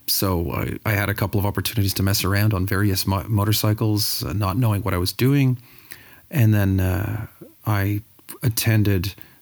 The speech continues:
a motorcycle show in Toronto when I was sixteen, went on a last-minute sort of whim with my older brother. And one of the contests I applied for was, uh, Learn to Ride program with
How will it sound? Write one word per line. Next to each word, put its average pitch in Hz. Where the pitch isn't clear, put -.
a 104
motorcycle 110
show 110
in 95
Toronto 95
when 95
I 85
was 71
sixteen, 110
went 113
on 101
a -
last-minute 110
sort 104
of 95
whim 113
with 110
my 95
older 107
brother. 110
And 98
one 123
of 120
the 104
contests 117
I 92
applied 127
for 104
was, 90
uh, 90
Learn 113
to 104
Ride 92
program 110
with -